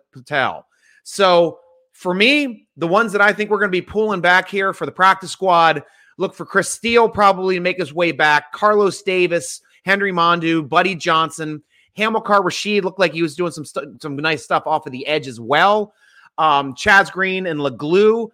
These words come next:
have some options coming back onto that practice squad, as well as Kevin Rader, who's been a, a member on that practice squad last few years. Tyler Vaughns and Cody White also look like they're probably destined for that squad. Maybe Sims also if we do some swap arounds.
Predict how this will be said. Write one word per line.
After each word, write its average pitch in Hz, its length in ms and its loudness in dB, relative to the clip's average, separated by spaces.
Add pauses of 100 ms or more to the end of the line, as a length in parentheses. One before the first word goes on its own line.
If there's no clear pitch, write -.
(160)
have 196 240 -2
some 190 200 -14
options 175 680 -4 (180)
coming 175 220 -8
back 160 240 0
onto 160 320 -6
that 151 220 0
practice 156 340 -2
squad, 151 720 -2
as 135 140 -8
well 143 160 -4
as - 120 -16
Kevin 165 220 2
Rader, 170 300 2
who's 135 180 -6
been 151 140 -2
a, 135 180 -2 (240)
a 147 80 -6
member 196 340 0
on 190 100 2
that 185 180 -2
practice 185 320 0
squad 175 240 0
last 165 260 2
few 240 220 -10
years. 143 460 -6 (280)
Tyler 196 320 2
Vaughns 180 360 0
and 156 100 -12
Cody 165 280 -6
White 165 640 -2 (260)
also 175 320 -2
look 165 140 -8
like 160 160 -4
they're 156 120 -2
probably 156 340 -2
destined 160 420 -6
for 151 100 -12
that 147 200 -2
squad. 143 500 -2 (220)
Maybe 170 300 -2
Sims 175 360 -6
also 151 460 -2
if 131 120 -6
we 147 100 -6
do 139 120 -10
some 135 160 -16
swap 135 360 -2
arounds. 120 420 -4